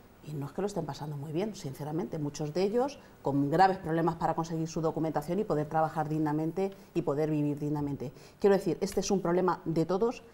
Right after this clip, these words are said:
Europa no puede mirar a otro lado, y el planteamiento que ha hecho España me parece que es un planteamiento digno, sinceramente digno, y que además, desde la fortaleza de España, con la asunción de esta obligación,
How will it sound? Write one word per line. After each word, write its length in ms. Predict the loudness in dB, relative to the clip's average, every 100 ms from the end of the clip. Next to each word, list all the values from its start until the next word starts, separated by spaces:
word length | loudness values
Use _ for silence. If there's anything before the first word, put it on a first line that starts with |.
| -10 2
Europa 360 | 4 6 6 4
no 80 | 4
puede 160 | 4
mirar 240 | 4 4 4
a 60 |
otro 180 | 4 4
lado, 260 | 4 4 2
y 240 | 4 8 8
el 160 | 8
planteamiento 600 | 6 4 4 4 4 2
que 100 | 2
ha 20 |
hecho 160 | 2 2
España 480 | -2 0 2 0 -2 -10 -16 -2
me 120 | 2
parece 440 | 4 2 2 0 2
que 80 |
es 80 | 2
un 100 | 2
planteamiento 580 | 2 2 4 2 2 0
digno, 500 | 0 2 4 4 2 -2 -12 -20 -4
sinceramente 680 | 2 4 4 4 4 4
digno, 420 | 4 4 4 2 -2 -10 2
y 100 | 4
que 120 | 6
además, 440 | 6 6 4 2 -2 -18 -10 2
desde 320 | 6 8 6
la 80 | 6
fortaleza 560 | 4 4 4 6 4
de 80 | 4
España, 400 | 2 2 4 4
con 240 | 6 6
la 80 | 6
asunción 680 | 6 4 2 4 4 4 4
de 200 | 6 6
esta 280 | 6 6 8
obligación, 640 | 8 6 4 4 2 2